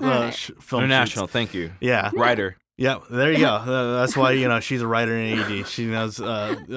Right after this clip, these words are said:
Speaker 2: I'm just the sound guy, I record
Speaker 1: I know
Speaker 2: whatever.
Speaker 1: the words. <laughs> I'm
Speaker 2: But,
Speaker 1: just saying, yeah.
Speaker 2: um, you know, these guys, like, I don't know what was up with them, but they just love shooting eighteen hours every day. And
Speaker 1: That's,
Speaker 2: I
Speaker 1: like, their minimum.
Speaker 2: Yeah, yeah.
Speaker 1: Jesus Christ.
Speaker 2: So, like, you know, come day one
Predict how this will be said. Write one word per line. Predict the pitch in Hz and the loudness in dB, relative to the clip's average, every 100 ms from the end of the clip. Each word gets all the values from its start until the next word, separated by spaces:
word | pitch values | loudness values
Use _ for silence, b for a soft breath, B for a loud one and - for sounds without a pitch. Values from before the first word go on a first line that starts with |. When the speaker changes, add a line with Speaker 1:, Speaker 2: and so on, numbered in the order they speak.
| 113 | -2
Speaker 2:
I'm | 120 139 | 2 2
just | 131 - | 0 -4
the | |
sound | 123 131 113 | -2 -2 0
guy, | 104 | -2
I | |
record | 98 95 - - | -2 -4 -4 -2
Speaker 1:
I | |
know | 240 | 0
Speaker 2:
whatever. | 240 233 | 0 -2
Speaker 1:
the | 240 | -4
words. | 226 240 - - | -6 -8 -8 0
<laughs> | |
I'm | |
Speaker 2:
But, | 269 277 | 4 4
Speaker 1:
just | 277 | 2
saying, | - - 233 339 | -2 -8 -10 -10
yeah. | 233 277 - - | -10 -10 -14 -4
Speaker 2:
um, | 135 131 127 123 | 0 2 0 -2
you | 127 147 | -4 -2
know, | 120 104 101 B B B - _ | 0 -2 -4 B B B -20 _
these | 135 131 | -8 -6
guys, | - 131 131 117 | -6 -10 -10 -10
like, | 110 | -12
I | 98 123 | -10 -4
don't | 131 117 | 0 0
know | 110 | 0
what | 104 113 | -2 -2
was | 113 107 | -2 -4
up | 110 110 | -4 -4
with | 110 | -6
them, | 110 104 | -6 -6
but | 101 | -6
they | 104 | -6
just | 107 107 101 | -8 -10 -12
love | 101 110 113 110 104 _ | -8 -2 -2 -2 -8 _
shooting | - - 117 107 104 | -16 -8 -6 -6 -8
eighteen | 95 101 - 107 | -10 -12 -8 -8
hours | 98 104 101 | -6 -6 -8
every | 98 98 | -12 -6
day. | 113 110 90 _ _ _ _ - | -2 -2 -6 _ _ _ _ 0
And | 277 | 2
Speaker 1:
That's, | 277 | 2
Speaker 2:
I | |
Speaker 1:
like, | 302 - | 0 2
their | 262 | 2
minimum. | 247 240 220 - - - | 4 2 0 -4 -10 -6
Speaker 2:
Yeah, | 135 113 104 | -2 -2 -2
yeah. | 113 107 - | -4 -4 -6
Speaker 1:
Jesus | - - | -18 -20
Christ. | - - | -18 -2
Speaker 2:
So, | 165 151 | 4 4
like, | 147 131 85 | 4 0 -8
you | 151 143 | -2 0
know, | 123 110 - _ _ | 0 -2 -14 _ _
come | - 175 185 | -2 0 2
day | 170 | 2
one | 156 123 110 98 | 2 2 0 -4